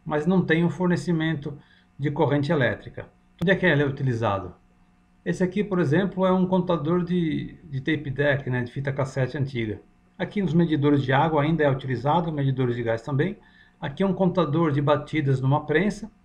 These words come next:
Cada vez que o martelo da prensa desce, ele aciona essa alavanquinha e você vai incrementando os números. É, fica mais fácil de você controlar a produção.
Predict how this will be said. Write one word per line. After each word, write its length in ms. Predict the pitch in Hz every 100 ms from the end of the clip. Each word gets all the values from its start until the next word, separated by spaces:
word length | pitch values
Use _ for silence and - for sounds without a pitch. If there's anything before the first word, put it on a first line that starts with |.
| _ _ _ _ _ _ -
Cada 200 | 131 131
vez 180 | 143
que 100 | -
o 20 | 147
martelo 380 | 135 143 135
da 100 | 127
prensa 340 | 127 135 123 143
desce, 440 | 135 151 170 170
ele 460 | 147 135 131 123 - _ _ -
aciona 640 | 147 139 - 135 139 113 - -
essa 200 | 131 131
alavanquinha 560 | 127 120 120 - 156 165
e 40 |
você 260 | 143 139 135
vai 140 | 131
incrementando 680 | 120 135 131 120 127 127 120
os 60 |
números. 500 | 120 185 202 180 - _ _ _ _ _ _ _ _ _ _ _ _ _ _ _ _ -
É, 380 | - 113 113 117
fica 440 | - 139 170 160 - -
mais 200 | 165 139
fácil 260 | 151 139 -
de 80 | 135
você 500 | 135 - 131 113 - _ -
controlar 440 | 143 139 139 120
a 60 | 117
produção. 640 | 135 139 139 - 202 220